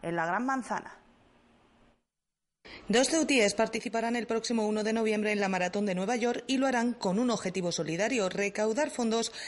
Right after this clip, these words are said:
para el tratamiento y la investigación de la piel de mariposa. La iniciativa ha partido de Sergio Toribio, enfermero del Hospital Universitario,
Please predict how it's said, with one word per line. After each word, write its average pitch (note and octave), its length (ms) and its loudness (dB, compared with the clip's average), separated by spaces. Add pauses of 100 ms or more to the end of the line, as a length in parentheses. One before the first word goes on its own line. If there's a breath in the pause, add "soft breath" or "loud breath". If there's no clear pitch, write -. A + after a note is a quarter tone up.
(140 loud breath)
para D#3+ 200 0
el F3+ 100 -2
tratamiento G3+ 480 0
y - 20 -2
la F3+ 60 -2
investigación F#3+ 640 -2
de F#3+ 100 0
la E3 140 -2
piel F#3+ 180 0
de D#3+ 80 -4
mariposa. D#3+ 580 -2 (300 loud breath)
La G3+ 120 -2
iniciativa A3 500 0
ha F#3 80 -4
partido F#3+ 400 -4
de E3+ 80 0
Sergio D#3+ 360 -4
Toribio, A3+ 420 -2
enfermero G#3+ 540 -2
del C4+ 140 0
Hospital G3+ 380 -2
Universitario, F#3 720 -2